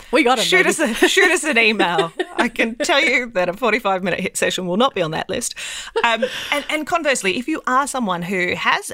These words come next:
Speaker 2: actually been doing pretty good with their exercise habit over the last three months, six months, twelve months, and it turns out that you do bugger all exercise on your holidays,
Speaker 1: Awesome.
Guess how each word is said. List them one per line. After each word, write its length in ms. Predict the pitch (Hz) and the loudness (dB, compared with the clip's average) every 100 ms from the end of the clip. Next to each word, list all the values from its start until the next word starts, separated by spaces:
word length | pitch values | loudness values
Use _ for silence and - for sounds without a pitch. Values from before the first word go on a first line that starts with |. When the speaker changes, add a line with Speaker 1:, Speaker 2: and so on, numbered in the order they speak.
| 202 | -6
Speaker 2:
actually 460 | 170 - 170 160 _ | -4 -4 -4 -6 _
been 260 | - 175 180 | -6 -4 -2
doing 380 | 190 196 185 175 _ | 0 0 -2 -6 _
pretty 280 | - 453 247 | -4 -2 0
good 320 | 208 392 269 | -2 -4 -2
with 160 | 180 170 | -4 -4
their 200 | 156 - | -6 -4
exercise 560 | - - - - - | -6 -6 -6 -6 -6
habit 380 | - 170 185 - _ - | -4 -2 -4 -6 _ -8
over 180 | 151 156 | -6 -4
the 100 | 156 | -2
last 320 | 160 160 - _ - | -2 -2 -8 _ -8
three 180 | 175 185 | -4 -2
months, 260 | 196 208 | -4 -4
six 200 | - - | -6 -6
months, 320 | 208 190 - - | -4 -4 -4 -8
twelve 340 | - 170 175 | -4 -2 -2
months, 360 | 180 170 - - - - - - 202 | -4 -4 -6 -10 -12 -16 -18 -4 0
and 480 | 196 190 196 196 - _ - | 2 0 -2 -8 -10 _ -6
it 160 | 214 | -6
turns 340 | - 208 208 180 | -2 -2 -2 -2
out 300 | 175 208 - | -2 -2 -4
that 200 | 151 170 | -12 -8
you 100 | 170 - | -10 -4
do 380 | 185 170 165 165 _ - | -2 -2 -4 -8 _ -10
bugger 360 | - 196 185 190 | -4 -2 0 0
all 140 | 185 | 0
exercise 600 | 175 - 196 - 180 180 | -2 -4 -6 -2 0 0
on 100 | 185 | -2
your 100 | 190 | -4
holidays, 520 | 175 214 262 453 - - _ _ | -2 -2 -2 -2 -2 -6 _ _
Speaker 1:
Awesome. 460 | - 415 523 165 | 2 2 2 -8